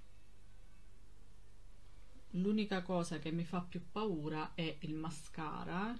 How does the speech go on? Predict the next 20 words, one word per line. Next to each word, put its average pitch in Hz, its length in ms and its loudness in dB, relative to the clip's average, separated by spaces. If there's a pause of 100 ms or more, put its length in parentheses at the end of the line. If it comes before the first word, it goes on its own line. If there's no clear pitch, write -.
che 160 400 0
ho 202 240 4
il 156 120 4
mascara 160 720 -2
un 160 220 0
po' 160 160 0
più 156 360 0 (600)
vecchio, 175 960 4
come - 800 -2
si - 160 -4
suol 190 260 4
dire, 147 260 2
però 175 320 0
vediamo 156 320 4
se - 280 0
scrive, 165 560 2
<laughs> 180 160 0
perché 185 320 0 (340)
l'avevo 185 340 6
la, 160 160 2